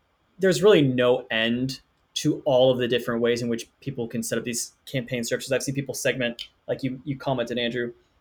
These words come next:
segmenting by match type, you know, so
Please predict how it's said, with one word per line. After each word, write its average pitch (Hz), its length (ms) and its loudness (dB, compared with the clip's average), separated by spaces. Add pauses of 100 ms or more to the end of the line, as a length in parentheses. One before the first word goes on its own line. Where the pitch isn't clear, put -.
(100)
segmenting 131 480 0
by 107 120 0
match 151 400 2
type, 143 520 4 (320)
you 131 100 -4
know, 127 100 2
so 127 80 -8